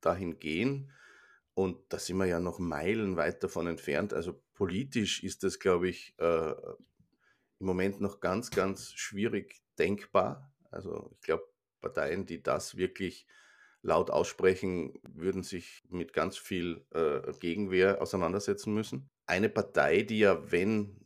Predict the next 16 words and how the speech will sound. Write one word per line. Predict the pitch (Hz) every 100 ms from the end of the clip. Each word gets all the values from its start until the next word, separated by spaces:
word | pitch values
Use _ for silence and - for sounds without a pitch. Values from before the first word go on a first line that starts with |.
| -
in | - 98
Österreich | 87 104 - 120 110 107 - - - - - -
vermutlich | - 110 104 107 113 -
prädestiniert | 98 95 - 92 101 110
ist, | 110 107
um | 104
in |
diese | 98 98 101
Richtung | 104 - 98
zu | 101
gehen, | 92 95
wäre | 92 92
die | -
S | 95 -
P | 87
Ö. | 67 90